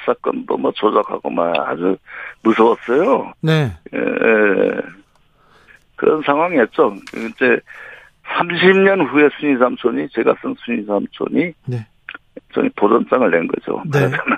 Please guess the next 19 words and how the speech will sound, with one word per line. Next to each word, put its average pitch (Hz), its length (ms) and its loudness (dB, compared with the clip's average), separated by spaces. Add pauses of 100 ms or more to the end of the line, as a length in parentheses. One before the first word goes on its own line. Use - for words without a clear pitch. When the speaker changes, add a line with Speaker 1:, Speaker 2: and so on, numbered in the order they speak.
(240)
Speaker 1:
<laughs> - 600 -2
Speaker 2:
그런데 143 720 4 (600)
Speaker 1:
예. 101 40 2 (640)
Speaker 2:
이게 180 340 2
이 170 40 -2
금기를 190 540 2
넘어서면, 160 800 2
이 151 380 0 (120)
진실을 190 500 2
얘기하면 156 800 2 (440)
혹독한, 220 640 0 (800)
혹독한 208 420 0
고초를 196 600 2
겪을 147 320 2
수도 190 240 -2
있는데, 160 720 4 (240)
대단한 208 440 6
Speaker 1:
음. 208 160 6
Speaker 2:
용기셨어요. 165 1200 4